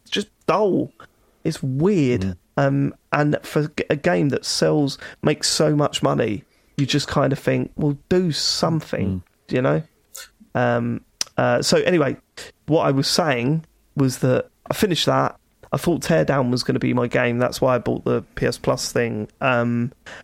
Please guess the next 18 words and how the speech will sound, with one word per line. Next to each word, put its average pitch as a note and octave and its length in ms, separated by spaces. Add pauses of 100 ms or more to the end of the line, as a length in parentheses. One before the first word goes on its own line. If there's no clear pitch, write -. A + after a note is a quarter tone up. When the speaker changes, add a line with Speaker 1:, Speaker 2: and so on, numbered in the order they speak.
(260)
Speaker 1:
and C3+ 360 (100)
it C3+ 180 (160)
turns D#3 320
out D#3 160
that D3 100
maybe D3+ 360
it's - 220
not, D#3 260
because C3+ 260
I C3 60
was B2+ 140
looking C3+ 300
at - 80
the B2+ 80
games C3 300
on B2 100
offer B2 380
and, A#2+ 320